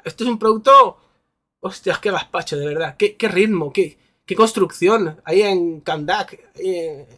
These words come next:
encerrados allí con, con es-, con este etalonaje, con este color, con esta paleta amarillento naranjada, que parece que no están ni en el D C U, que los han encerrado allí como si estuviesen entre cuatro paredes ahí en Kandak.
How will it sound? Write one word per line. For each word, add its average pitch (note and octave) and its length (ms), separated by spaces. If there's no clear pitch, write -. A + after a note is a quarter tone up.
encerrados E3+ 600
allí F#3+ 200
con, E3 220
con D#3+ 160
es-, E3 120
con E3+ 120
este F3 300
etalonaje, E3+ 680
con D#3+ 140
este F#3 260
color, F#3+ 360
con D#3+ 120
esta F#3+ 240
paleta F#3+ 420
amarillento E3 960
naranjada, D#3+ 840
que E3+ 100
parece F#3 300
que G3 80
no G3+ 80
están G#3 260
ni G3+ 80
en F#3 80
el E3+ 100
D F#3+ 140
C F#3 180
U, A#3+ 60
que G3 80
los E3+ 140
han G#3 80
encerrado G#3 420
allí G#3+ 220
como G3 120
si E3+ 60
estuviesen F#3+ 1000
entre F3+ 400
cuatro A3 320
paredes A3 420
ahí G3+ 160
en F#3+ 260
Kandak. F3 560